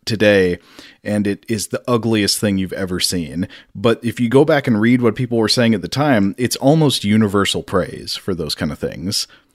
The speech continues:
Then I think something changed in the two thousands where critics started kind of souring on, on a lot of computer-generated effects. And now it's just,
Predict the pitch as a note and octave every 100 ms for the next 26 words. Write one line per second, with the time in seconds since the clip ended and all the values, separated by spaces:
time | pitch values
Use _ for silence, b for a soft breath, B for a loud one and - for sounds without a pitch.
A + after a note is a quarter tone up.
0 | - B2 C3+ G#3 G#3+ G#3 D#3 D3 D3 A#2+
1 | - - C3+ C3+ B2+ G#2 - A2 G2 F#2
2 | A2+ G2 G#2 G#2 G2+ G2 F2+ F2+ G2+ F#2+
3 | - B2+ A#2 - - A2 G#2+ F#2 - A#2
4 | G2+ F2 B B B - - A#2+ A2+ A2
5 | G#2 G2 F#2 F#2 F#2 F#2 G2 G2 F#2+ F2+
6 | F2 F#2 G#2 F#2 F2 F2+ E2+ E2+ E2 E2+
7 | F2+ - G2+ E3 C#3+ C3+ - G#2 -